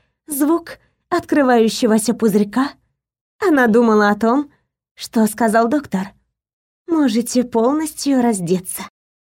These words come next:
Это значило то, что он хотел еще раз посмотреть на нее.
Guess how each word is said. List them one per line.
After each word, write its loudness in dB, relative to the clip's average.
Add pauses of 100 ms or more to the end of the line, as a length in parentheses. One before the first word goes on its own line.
(420)
Это -2
значило 0
то, -4 (600)
что -2
он 2
хотел 0
еще 2
раз -2
посмотреть -4
на 2
нее. 2